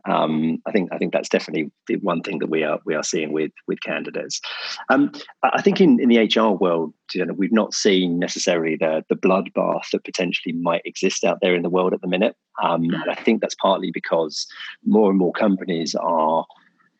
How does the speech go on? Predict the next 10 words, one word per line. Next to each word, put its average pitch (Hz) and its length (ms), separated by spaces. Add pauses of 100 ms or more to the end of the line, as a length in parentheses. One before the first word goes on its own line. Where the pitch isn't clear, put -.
(540)
I - 20
suppose - 180
they 127 80
need 120 220
their 87 140
H - 160
R 85 100
departments - 420
right - 160
now. - 200